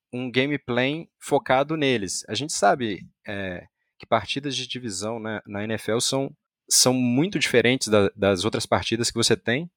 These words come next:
porque o time que, da divisão, ele se prepara pra duas partidas no ano. Então ele tem uma preparação muito maior para partidas dentro da divisão,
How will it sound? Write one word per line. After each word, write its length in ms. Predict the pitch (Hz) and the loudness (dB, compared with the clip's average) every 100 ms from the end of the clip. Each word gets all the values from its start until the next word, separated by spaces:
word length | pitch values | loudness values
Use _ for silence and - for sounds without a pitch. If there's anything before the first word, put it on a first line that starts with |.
| _ _ | _ _
porque 320 | - 117 147 - _ _ _ _ | -10 -2 -2 -2 _ _ _ _
o 140 | 151 | -6
time 340 | - - 208 | -2 -2 -2
que, 140 | 190 - _ _ | -8 -14 _ _
da 240 | 104 135 | _ 0
divisão, 600 | 170 160 123 104 147 175 - - | 0 -2 -2 -2 -2 -4 -10 -8
ele 140 | 127 | -4
se 120 | - | -4
prepara 600 | - 170 - 139 170 180 _ _ _ | -2 0 4 6 4 0 _ _ _
pra 360 | - 127 156 170 | 0 2 2 0
duas 300 | 131 127 175 | -4 -2 0
partidas 460 | - 151 - 160 160 | 2 0 0 -2 -2
no 80 | 170 | 0
ano. 200 | 143 101 | 2 0
Então 180 | 101 | -2
ele 100 | 120 | -4
tem 140 | 123 143 | -4 -6
uma 220 | 185 170 | -2 -2
preparação 480 | - 139 127 120 131 | 0 2 2 2 -2
muito 280 | 127 160 185 | -6 -6 -2
maior 360 | 156 113 131 | 2 4 4
para 160 | 127 113 | 4 2
partidas 420 | 107 98 120 110 | 0 -4 -4 -4
dentro 160 | 113 107 | -4 -6
da 40 | |
divisão, 480 | 101 95 101 123 | -6 -4 -2 -2